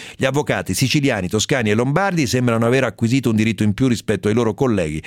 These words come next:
delle altre diciassette regioni." Capite che se si va avanti in questo modo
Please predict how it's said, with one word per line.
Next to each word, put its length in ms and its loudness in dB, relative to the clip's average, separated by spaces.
delle 260 2
altre 500 -2
diciassette 840 -4
regioni." 580 -4
Capite 480 -4
che 80 -2
se 160 -2
si 160 0
va 160 0
avanti 420 -2
in 120 -2
questo 340 0
modo 420 0